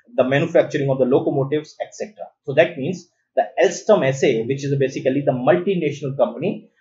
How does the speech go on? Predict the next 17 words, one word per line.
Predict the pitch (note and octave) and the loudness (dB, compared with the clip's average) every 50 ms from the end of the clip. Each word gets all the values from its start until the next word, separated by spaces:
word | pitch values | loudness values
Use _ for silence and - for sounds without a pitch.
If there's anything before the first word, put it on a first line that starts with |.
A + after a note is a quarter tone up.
| - _ | -20 _
which | B2+ C#3 D3+ D#3 F3+ | -6 -4 -4 -2 -4
is | E3+ C#3+ | -4 -2
basically | C#3 C3+ C3+ D3 C#3 - C3 C3 C3+ C3+ C3 B2+ - | -2 -2 -2 -2 -4 -2 -2 -2 -2 -4 -6 -8 -10
works, | A#2 A#2 C3 D3+ F3+ G3 - - - _ _ A#2+ | -12 -4 6 8 8 8 8 4 -8 _ _ -4
uh, | A#2+ B2 | -2 2
or | C3 B2+ C3+ | 2 2 2
which | C#3+ D#3 - D3+ | 2 -4 -6 -8
is | D3 | -2
basically | C3+ C#3 C3+ - - C3+ B2+ B2+ B2+ | -2 -2 -2 0 -2 -2 -2 -2 -2
involved | B2 B2 B2+ C3+ D#3 F3 - | -4 -2 4 4 6 6 4
in, | C#3+ C#3 C#3+ D3 C#3 - - | 0 -4 -4 -4 -6 -8 -6
uh, | - A#2+ A#2+ | -6 -6 -2
the | - B2 | 0 2
rolling | A#2+ C3 D3 D#3 F3 F3 - | 6 6 6 6 6 2 0
stock | - - D3 C3 B2+ - B2 | -2 0 0 0 0 -2 -6
manufacturing, | A#2 B2 C3 C#3 D#3+ D#3 - - F3 C3+ A#2 C#3+ F3 - - _ - - - _ | -8 -8 -4 -2 -2 -2 -2 -2 -4 -4 -4 -6 -8 -10 -14 _ -20 -20 -20 _
have, | - C3 B2+ C3 C3+ C3+ C3+ | 0 4 4 4 4 2 0